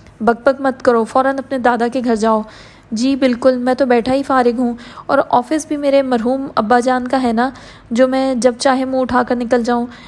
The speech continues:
वो जला भुना बैठा था, आगे पीछे कागज़ों फाइलों का ढेर, कंप्यूटर पर खुले ढेरों काम, ऊपर से ताज़ा ताज़ा पड़ी बॉस से डांट। "तुम जा रहे हो या नहीं? डेढ़ घंटे से पहले निकला तो दोबारा ये लोग दाखिल नहीं होने देंगे, और जो मेरी बॉस है ना, वो पहले ही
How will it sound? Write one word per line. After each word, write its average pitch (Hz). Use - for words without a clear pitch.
वो 269
जला 254
भुना 247
बैठा 226
था, 220
आगे 226
पीछे 240
कागज़ों 233
फाइलों 240
का 240
ढेर, 233
कंप्यूटर 285
पर 349
खुले 254
ढेरों 240
काम, 240
ऊपर 254
से 254
ताज़ा 262
ताज़ा 254
पड़ी 240
बॉस 226
से 254
डांट। 220
"तुम 277
जा 226
रहे 269
हो 302
या 359
नहीं? 247
डेढ़ 285
घंटे 254
से 277
पहले 247
निकला 240
तो 302
दोबारा 233
ये 247
लोग 240
दाखिल 240
नहीं 247
होने 233
देंगे, 220
और 240
जो 240
मेरी 254
बॉस 240
है 247
ना, 247
वो 254
पहले 233
ही 262